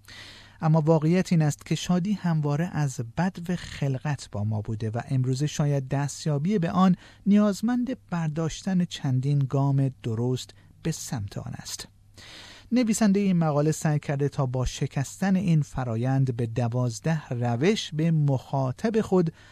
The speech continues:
روش‌های دستیابی به شادی را بشناساند.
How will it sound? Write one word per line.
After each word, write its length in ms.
روش‌های 680
دستیابی 680
به 140
شادی 520
را 260
بشناساند. 840